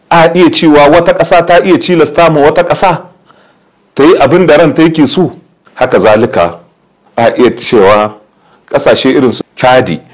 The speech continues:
da adda wajen sansani guda hudu na sojojin ƙasar Faransa, shin a shirye suke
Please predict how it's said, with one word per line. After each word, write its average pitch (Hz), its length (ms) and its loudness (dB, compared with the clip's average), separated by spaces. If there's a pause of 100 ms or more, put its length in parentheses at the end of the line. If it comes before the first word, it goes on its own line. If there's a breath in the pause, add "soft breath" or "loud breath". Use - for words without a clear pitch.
(120 soft breath)
da - 200 -2
adda 113 220 -2
wajen 120 280 0
sansani 117 560 -2
guda 92 240 0
hudu - 220 -4
na 120 100 0
sojojin 120 480 -2
ƙasar 127 280 -4
Faransa, 110 440 -2 (260 loud breath)
shin - 300 -2
a 113 80 -2
shirye 127 360 0
suke 147 340 -4